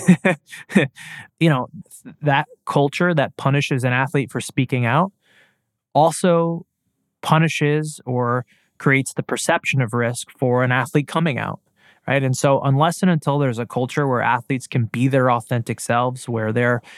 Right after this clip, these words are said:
encouraged to stand up and speak out for what they believe in, there's still gonna be barriers for L G B T Q athletes at the highest level of our sport.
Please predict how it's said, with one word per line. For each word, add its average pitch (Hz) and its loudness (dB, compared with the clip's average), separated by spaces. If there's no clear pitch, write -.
encouraged 135 2
to 117 -10
stand 127 -2
up 123 -2
and 117 -6
speak 123 -4
out 117 2
for 127 -2
what 117 -2
they 120 0
believe 117 0
in, 160 2
there's 175 2
still 196 0
gonna 180 4
be 160 4
barriers 131 0
for 117 -6
L 120 -2
G 117 -6
B 117 -4
T 113 -6
Q 120 -2
athletes 123 -2
at 120 -6
the 113 -4
highest 113 -4
level 113 -6
of 110 -4
our 113 -2
sport. - -6